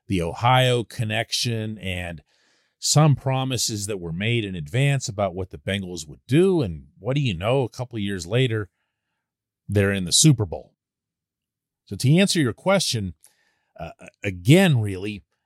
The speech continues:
no, it's not something that I hear, but there's a part of me that's surprised that I don't hear about it.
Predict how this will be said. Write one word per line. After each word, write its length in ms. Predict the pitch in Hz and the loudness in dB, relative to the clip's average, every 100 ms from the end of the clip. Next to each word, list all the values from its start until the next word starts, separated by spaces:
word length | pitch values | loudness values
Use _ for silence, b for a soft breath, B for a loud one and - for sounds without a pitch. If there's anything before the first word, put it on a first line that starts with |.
| _ _ _ | _ _ _
no, 400 | 123 135 170 101 | 4 8 8 6
it's 200 | 90 - | 0 -4
not 240 | 120 151 160 | 0 0 2
something 400 | 165 147 135 110 | 0 0 -2 -2
that 120 | 92 | -2
I 100 | 90 | -2
hear, 580 | 82 - 104 143 185 175 _ _ _ _ - | -6 -4 2 4 2 -2 _ _ _ _ -4
but 140 | 113 | -2
there's 180 | 131 123 | 2 2
a 60 | 123 | 0
part 380 | - - 165 190 | -2 2 4 4
of 80 | |
me 240 | 151 143 147 | 4 2 0
that's 220 | 123 - | -2 0
surprised 1000 | - - - 127 143 117 80 64 - - _ _ _ _ _ _ _ - | 0 -2 -4 0 2 2 0 -2 -4 -6 _ _ _ _ _ _ _ -8
that 180 | 87 92 | 0 2
I 140 | 101 | 2
don't 380 | 95 104 117 113 | 0 0 0 -2
hear 420 | - 95 78 - _ _ _ _ _ - | -4 -2 -4 -8 _ _ _ _ _ -8
about 400 | 90 87 80 | -4 -2 -2
it. 120 | 78 | -4